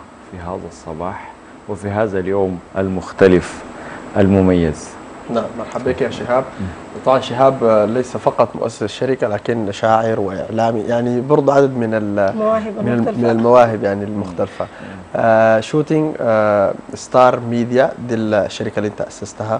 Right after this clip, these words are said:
Speaker 1: مم.
Speaker 2: آه، نتكلم عن ف-، الفكرة أساسًا من إقامة هذه الشركة يعني.
Speaker 1: طبعًا يعني أنا داير، آه، تسمحوا لي بس، آه، بتحية خاصة في
Speaker 3: تفضل.
Speaker 1: هذا الصباح،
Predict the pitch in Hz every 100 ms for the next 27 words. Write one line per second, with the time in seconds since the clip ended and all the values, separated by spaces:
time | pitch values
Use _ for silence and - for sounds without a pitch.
0 | - 98 90 82 - - - 101 98 98
1 | 98 95 58 - 110 - 202 190 135 131
2 | - - - 117 175 - 113 110 104 98
3 | 95 98 98 - 104 104 104 92 101 -
4 | 98 - - - - 101 - 62 - -
5 | - 123 107 107 104 - 107 92 95 95
6 | 107 107 104 107 104 90 90 78 73 -
7 | 95 - 98 - 95 110 107 117 - -
8 | 85 80 78 87 85 85 92 87 - 85
9 | 85 - 87 - 202 208 80 80 - -
10 | 76 82